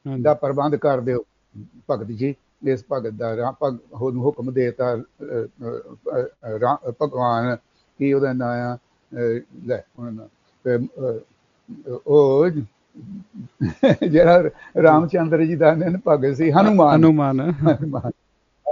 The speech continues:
Speaker 2: ਅੱਛਾ, ਉਹ ਤੇ ਉਹ ਕਿਤੇ ਉਸੇ ਵੇਲੇ ਕਿਤੇ ਜੰਗਲ ਪਾਣੀ ਵਿਗਿਆ ਹੋਇਆ ਸੇਠ, ਉਹ
Speaker 1: ਹਾਂਜੀ।
Speaker 2: ਸੇਠ ਨੇ ਸੁਣ ਲਈ ਇਹ ਵਾਰਤਾਲਾਪ।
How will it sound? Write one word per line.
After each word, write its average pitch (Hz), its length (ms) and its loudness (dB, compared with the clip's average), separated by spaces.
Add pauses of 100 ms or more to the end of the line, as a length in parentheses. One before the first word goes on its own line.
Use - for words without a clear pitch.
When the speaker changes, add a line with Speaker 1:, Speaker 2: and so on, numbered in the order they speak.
(120)
Speaker 2:
ਅੱਛਾ, 143 300 -2 (340)
ਉਹ 190 460 6 (400)
ਤੇ 175 280 4 (100)
ਉਹ 226 220 8
ਕਿਤੇ 226 260 -2
ਉਸੇ 226 380 2
ਵੇਲੇ 214 280 2
ਕਿਤੇ 214 240 -2
ਜੰਗਲ 180 400 -4
ਪਾਣੀ 190 340 -6
ਵਿਗਿਆ 165 420 0
ਹੋਇਆ 165 420 2 (200)
ਸੇਠ, 185 440 4 (520)
ਉਹ 240 60 6
Speaker 1:
ਹਾਂਜੀ। 160 140 4
Speaker 2:
ਸੇਠ 202 280 4
ਨੇ 254 220 0
ਸੁਣ 170 320 -2
ਲਈ 160 140 0
ਇਹ 175 120 0
ਵਾਰਤਾਲਾਪ। 147 760 -2